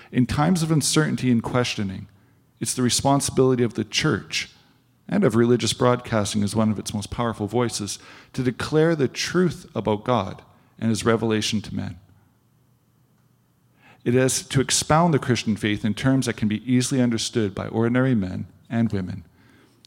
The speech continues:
to examine the ways in which that faith can be applied to present-day society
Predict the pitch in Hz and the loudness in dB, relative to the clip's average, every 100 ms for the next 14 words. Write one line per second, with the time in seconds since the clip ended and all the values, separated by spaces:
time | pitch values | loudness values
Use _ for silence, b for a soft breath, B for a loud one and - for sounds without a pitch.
0 | - 123 107 135 131 143 117 107 110 107 | -2 0 2 2 4 4 4 4 2 0
1 | 110 - 110 - 117 104 101 107 104 98 | -2 -2 -4 -4 -4 -4 -4 -4 -4 -4
2 | - 104 95 - b b - - 101 107 | -2 -2 -2 -10 b b -10 -6 -6 -6
3 | 107 98 104 - 101 87 85 | -10 -10 -8 -8 -10 -14 -16